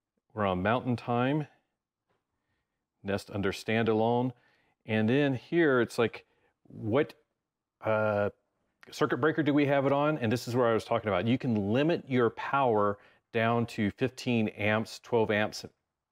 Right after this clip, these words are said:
max charge. We are on a fifty amp circuit, which means we can do, do up to a forty amp max charge. So I'm gonna select that. And on these plugged in outlets, like,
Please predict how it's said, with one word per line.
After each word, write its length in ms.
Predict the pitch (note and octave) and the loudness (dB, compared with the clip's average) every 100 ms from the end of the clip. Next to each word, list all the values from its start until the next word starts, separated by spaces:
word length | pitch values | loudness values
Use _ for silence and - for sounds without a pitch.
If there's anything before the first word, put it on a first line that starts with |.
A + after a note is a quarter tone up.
| _ | _
max 400 | G#2 G2+ A2 - | -4 -2 -2 -6
charge. 600 | - - A#2 C3 C#3+ - - _ - - | -10 -2 0 2 0 -4 -16 _ -20 -2
We 100 | A#2+ | 2
are 120 | A#2+ | 2
on 120 | A#2 | 2
a 60 | G#2+ | 0
fifty 360 | - C3+ - | 0 -2 0
amp 220 | A#2+ B2 G#2+ | 0 0 -2
circuit, 460 | - C3 D#3+ C#3 - | -2 0 0 -2 -4
which 280 | B2 - | -6 -4
means 340 | A2+ A2 A2 G2+ | -2 2 2 0
we 120 | G#2+ | -2
can 100 | G2+ | -2
do, 400 | G2+ G#2 G2+ G#2 - _ _ - | 2 2 2 -2 -8 _ _ -4
do 180 | A#2 A2 | 0 0
up 140 | A2 | 0
to 100 | A2 | -4
a 60 | F2+ | -4
forty 400 | - F3+ C#3+ A2+ | 0 2 4 2
amp 260 | G#2+ G#2+ _ _ _ _ - | 0 -4 _ _ _ _ -4
max 300 | G#2 G2+ - | -2 -2 -4
charge. 600 | - F#2+ F#2+ A#2+ - - _ _ _ _ _ _ _ _ _ _ | -2 0 2 0 -6 -14 _ _ _ _ _ _ _ _ _ _
So 120 | - | -6
I'm 60 | G2 | -2
gonna 180 | F#2 | -2
select 460 | E2+ - A2 B2 - | -4 -2 0 0 -2
that. 300 | G#2+ G#2+ - _ _ _ _ _ | 0 0 -2 _ _ _ _ _
And 420 | B2+ B2+ B2+ B2+ - _ _ _ _ - | 0 2 2 0 -6 _ _ _ _ -2
on 220 | D3+ D#3+ | 0 2
these 180 | D#3 C#3+ | 2 0
plugged 420 | - E3+ F3+ E3 | -2 0 2 2
in 180 | E3 D3 | 0 0
outlets, 560 | B2 C#3 D#3+ D#3 - - | 0 0 0 -2 -8 -4
like, 200 | A#2+ | -4